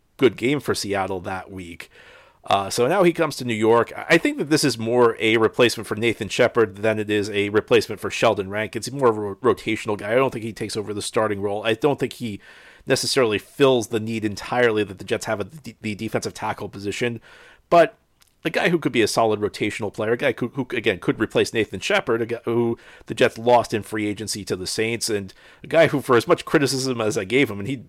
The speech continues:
was, I, I don't think it was totally unfair, but, uh,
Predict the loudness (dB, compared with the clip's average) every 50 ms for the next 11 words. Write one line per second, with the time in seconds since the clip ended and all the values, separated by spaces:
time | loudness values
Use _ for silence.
0 | -16 -12 -12 -12 -12 -10 -6 -4 -2 2 4 6 6 4 4 0 -4 -6 -8 -8
1 | -4 0 0 2 2 0 -2 -4 -10 -6 0 4 4 6 6 6 4 2 0 -2
2 | -6 _ -20 -20 _ _ _ _ _ _ -2 0 0 0 0 2 4 4 6 6
3 | 4 2 0